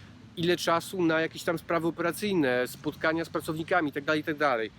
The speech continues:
I, i on mówił, żeby robić sobie to dwa razy w roku. I mówił, że nie było menadżera,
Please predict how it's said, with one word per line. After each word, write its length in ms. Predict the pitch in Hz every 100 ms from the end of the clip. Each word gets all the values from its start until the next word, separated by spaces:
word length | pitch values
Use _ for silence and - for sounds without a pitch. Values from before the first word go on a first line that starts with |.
| - 165
I, 320 | - - 156
i 60 | 123
on 240 | 175 220 233 - - - - - - - - - - - -
mówił, 400 | 170 190 208 226
żeby 240 | 185 170 160
robić 240 | 196 202
sobie 200 | 180 170
to 240 | - 156 151
dwa 300 | 117 147 170
razy 560 | 160 143 139 147 147 -
w 140 | 123 147
roku. 320 | 151 117 107 - - - - - - - -
I 600 | 160 160 160 160 156 156
mówił, 260 | 160 175 190
że 160 | 170 185
nie 140 | 196
było 320 | 165 262 233
menadżera, 720 | 185 185 180 165 127 120 139